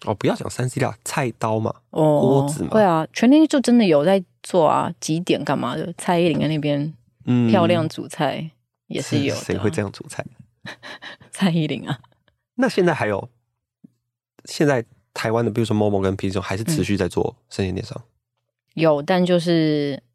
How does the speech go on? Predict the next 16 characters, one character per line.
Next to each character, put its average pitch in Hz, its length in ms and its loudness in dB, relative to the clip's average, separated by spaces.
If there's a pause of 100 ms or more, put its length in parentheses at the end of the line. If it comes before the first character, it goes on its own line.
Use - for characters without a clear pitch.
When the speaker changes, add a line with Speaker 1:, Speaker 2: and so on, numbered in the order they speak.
Speaker 2:
保 151 160 2
守 170 300 -2
做， - 160 -6
我 - 180 -12
觉 - 160 -14
得。 165 220 -12 (240)
Speaker 1:
小 92 240 -4
小 - 260 -4
做。 - 260 -2 (140)
Speaker 2:
嗯， 165 340 -2 (280)
尽 190 180 0
量 175 220 2
外 175 160 4
部 160 200 0
合 143 240 -4
作。 - 300 -4